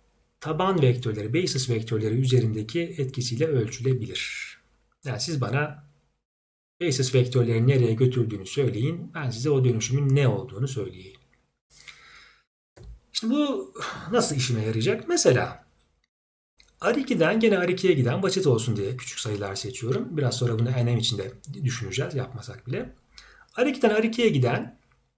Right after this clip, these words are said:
en genel dönüşümü yazmaya çalışalım. En genel linear transformation. Nasıl yazarız? Şimdi bir, R iki için bir basis seçeriz. İki,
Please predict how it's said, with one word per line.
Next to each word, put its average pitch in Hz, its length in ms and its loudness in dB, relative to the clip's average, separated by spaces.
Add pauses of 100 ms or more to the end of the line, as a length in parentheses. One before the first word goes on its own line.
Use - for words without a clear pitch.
(840)
en 254 300 2
genel 151 520 8
dönüşümü 156 400 2
yazmaya 117 420 2
çalışalım. - 480 -10 (260)
En 147 260 2
genel 95 320 -4 (120)
linear 113 320 6
transformation. 101 760 -10 (560)
Nasıl 262 240 6
yazarız? - 600 2
Şimdi 208 180 -4
bir, - 320 6 (560)
R 254 140 4
iki 262 140 0
için 269 180 2
bir 185 180 8
basis 127 300 8
seçeriz. - 640 -6 (840)
İki, 131 460 -2